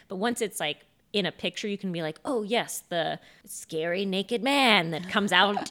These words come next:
<laughs> on the full moon." Um, but also, it's important because of what yokai didn't make it into the book. And those are the ones that are, like, lost to time.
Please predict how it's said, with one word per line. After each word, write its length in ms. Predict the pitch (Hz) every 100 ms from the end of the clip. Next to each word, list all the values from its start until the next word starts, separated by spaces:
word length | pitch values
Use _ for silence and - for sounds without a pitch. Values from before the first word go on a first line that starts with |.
| _
<laughs> 60 | -
on 220 | 208 254
the 80 | 262
full 180 | 285
moon." 400 | 302 381 294 208
Um, 420 | 175 202 196 185 175 _ - -
but 60 | -
also, 500 | 277 320 214 175 - _ _
it's 160 | 214 202
important 400 | 196 - 214 202
because 260 | 202 208 190
of 160 | 175
what 200 | 180 165
yokai 440 | 175 165 - 156 147
didn't 280 | 156 160
make 240 | 120 120 -
it 60 |
into 240 | - 147 -
the 80 | 147
book. 300 | - - - _ - _ -
And 160 | 196 180
those 600 | 247 262 208 190 190 - -
are 380 | 175 175 170 165 180 _ _
the 120 | 202
ones 180 | 185 190
that 80 | 180
are, 80 | 175
like, 180 | 170 165
lost 360 | 160 151 -
to 80 | 160
time. 500 | - 208 - -